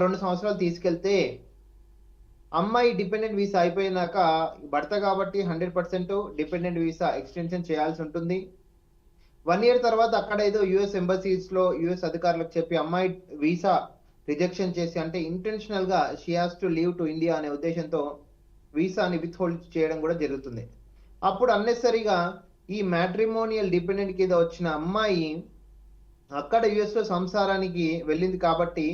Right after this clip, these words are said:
అక్కడేదో మనస్పర్ధలు జరిగినాక ఆ చట్టాల ప్రకారము not only అంటే డివోర్స్ కాకుండా మళ్ళీ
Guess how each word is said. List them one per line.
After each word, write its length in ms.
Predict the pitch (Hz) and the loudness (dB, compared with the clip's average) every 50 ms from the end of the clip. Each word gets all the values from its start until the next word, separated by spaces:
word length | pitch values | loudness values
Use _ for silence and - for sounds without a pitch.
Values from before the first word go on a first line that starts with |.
| 185 - - - - - - - 185 190 | -4 -8 -14 -20 -20 -20 -10 -8 -8 -6
అక్కడేదో 400 | 196 190 190 190 185 185 190 196 190 160 160 | -2 0 2 2 2 2 0 -2 -2 -4 -4
మనస్పర్ధలు 640 | 165 170 170 - - 190 175 165 175 165 170 170 165 - - - _ _ _ - 156 - | -4 -4 -6 -4 -4 -4 -2 0 0 0 0 0 -2 -4 -10 -18 _ _ _ -20 -6 -2
జరిగినాక 500 | 151 151 160 165 185 185 180 160 165 185 165 147 139 147 151 - - - - - - 147 156 180 | 0 0 0 0 0 0 0 0 2 2 2 4 2 2 -2 -6 -12 -18 -20 -12 -4 0 2 4
ఆ 20 | 208 233 247 233 202 196 - | 4 4 4 2 0 -2 -4
చట్టాల 380 | 196 - - - 190 185 185 175 170 | -6 -4 0 2 4 4 4 4 2
ప్రకారము 480 | 175 165 165 170 170 175 170 170 156 151 156 170 170 - - - - - - - - _ 143 139 | 0 2 2 2 2 2 0 0 0 0 -2 -2 -4 -8 -14 -20 -20 -20 -20 -20 -20 _ -4 -2
not 220 | 139 147 180 180 - 233 240 | 0 2 2 2 4 2 2
only 280 | 240 254 233 214 175 - - - - - - - - - - - | 4 2 2 0 0 0 -4 -10 -18 -20 -20 -20 -20 -20 -12 -8
అంటే 140 | 156 175 220 185 170 | -2 -2 0 2 2
డివోర్స్ 320 | 185 185 220 240 240 - - 220 | 2 4 4 2 2 2 2 4
కాకుండా 420 | 202 202 202 220 214 202 175 170 185 247 285 - - - - - - - - - - - - - - - - - - - 170 | 4 4 2 0 0 2 2 2 2 0 -4 -8 -14 -20 -20 -20 -20 -20 -20 -20 -20 -20 -20 -20 -20 -20 -20 -20 -8 -4 -2
మళ్ళీ 180 | 180 208 226 | 0 2 2